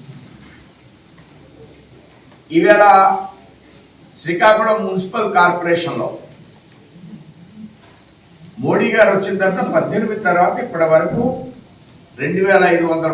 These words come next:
కోట్లు ఇచ్చి అమృతాలో కానీ, అలానే స్లమ్ డెవలప్మెంట్లో కానీ, స్వచ్ఛ భారత్లో కానీ, మున్సిపాలిటీలో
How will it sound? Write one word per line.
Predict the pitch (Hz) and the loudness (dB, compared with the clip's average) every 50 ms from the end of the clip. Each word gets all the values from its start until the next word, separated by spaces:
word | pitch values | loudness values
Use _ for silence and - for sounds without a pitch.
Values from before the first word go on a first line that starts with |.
| - - | -6 -6
కోట్లు | 180 196 185 196 202 208 | -4 -4 -4 -4 -4 -6
ఇచ్చి | - - 247 262 277 - - - - - - - - - _ _ - - - - - - - - - - - _ _ _ _ _ _ - - | -8 -8 -8 -8 -8 -8 -12 -16 -20 -20 -20 -20 -20 -20 _ _ -16 -14 -12 -12 -12 -16 -18 -20 -20 -20 -20 _ _ _ _ _ _ -8 -6
అమృతాలో | - 170 190 190 190 190 190 180 180 165 160 | -4 -2 -2 -2 0 2 2 4 4 2 2
కానీ, | 156 160 156 - 226 - - - - - - - - - _ _ - _ _ _ - - - - - - _ _ - _ - - - - - _ _ _ _ _ _ _ _ _ _ - - 960 - _ _ _ _ - _ _ _ - | 2 0 0 0 -4 -8 -12 -14 -18 -20 -20 -20 -20 -20 _ _ -20 _ _ _ -20 -20 -20 -20 -20 -20 _ _ -20 _ -20 -20 -20 -20 -20 _ _ _ _ _ _ _ _ _ _ -20 -20 -20 -20 _ _ _ _ -20 _ _ _ -8
అలానే | 151 151 165 175 180 175 180 180 170 156 - - - - - - | -6 0 4 4 4 4 2 -2 -2 -4 -6 -10 -14 -16 -16 -12
స్లమ్ | - - 160 165 170 190 196 | -8 -2 0 0 0 0 2
డెవలప్మెంట్లో | 196 190 185 185 190 185 185 185 185 - 170 165 160 156 | 2 2 4 4 2 2 0 -2 -4 -4 -2 -2 -2 0
కానీ, | 156 180 - - - - - - - | 2 2 2 0 -2 -6 -10 -12 -8
స్వచ్ఛ | - - - - - 180 180 202 | -6 -6 -6 -6 -4 -2 -2 0
భారత్లో | 196 202 196 190 180 170 165 - | 0 -2 -2 -4 -4 -4 0 0
కానీ, | - - - - 226 240 - - - - - - - _ _ - - - - - - - - - - - | 0 0 0 -2 -6 -8 -12 -16 -20 -20 -20 -20 -20 _ _ -20 -20 -20 -20 -20 -20 -20 -20 -20 -16 -10
మున్సిపాలిటీలో | 120 170 - - 214 - - 254 233 226 220 226 226 220 214 214 214 | -6 -6 -6 -6 -6 -6 0 2 2 2 2 0 -4 -6 -6 -6 -6